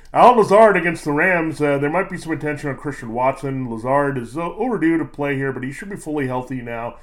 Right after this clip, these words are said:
I really like the Packers and Aaron Rodgers. We talked about them. Really, the whole Packers offense there on Monday night, they're gonna bring it. You'll see a lot of Lambeau leaps here.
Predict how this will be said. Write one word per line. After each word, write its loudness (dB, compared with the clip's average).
I -12
really 2
like 2
the -6
Packers -4
and -12
Aaron -8
Rodgers. -6
We -12
talked -8
about -10
them. -10
Really, -2
the -8
whole -4
Packers -4
offense 0
there -4
on -8
Monday -6
night, -8
they're -4
gonna -4
bring -6
it. -8
You'll -12
see -6
a -2
lot 0
of -8
Lambeau -6
leaps -14
here. -8